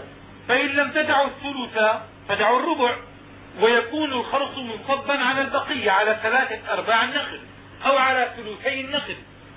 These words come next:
ماذا نعمل بقول رسول الله صلى الله عليه وسلم هذا، وقد قلنا بأنه يجب خرص جميع النخل ولا نبقي لصاحب النخل شيئا؟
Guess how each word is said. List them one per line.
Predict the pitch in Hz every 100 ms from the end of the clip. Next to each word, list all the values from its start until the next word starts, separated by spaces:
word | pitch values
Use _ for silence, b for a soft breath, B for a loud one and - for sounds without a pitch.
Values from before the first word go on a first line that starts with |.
| - - -
ماذا | 269 277
نعمل | 277 269 269 262
بقول | 240 - 262 247 233
رسول | 240 247 240
الله | 226 247 233 226 -
صلى | 226 220
الله | 208 226 226 196
عليه | 202 220 208
وسلم | 202 196 220 202 202
هذا، | 196 202 208 185 175 - - - - - - -
وقد | 196 208 220 -
قلنا | 254 262 269 285 285 - - - -
بأنه | 180 226 262 269 254 254
يجب | 262 262 233
خرص | 214 262 - 254
جميع | 226 247 285 254
النخل | 240 214 214 156 - - - - - -
ولا | 165 226 277 269 254
نبقي | 226 220 247 254 - 262 269 269 240 196
لصاحب | - 240 247 247
النخل | 220 220 240 247 240
شيئا؟ | 262 254 190 160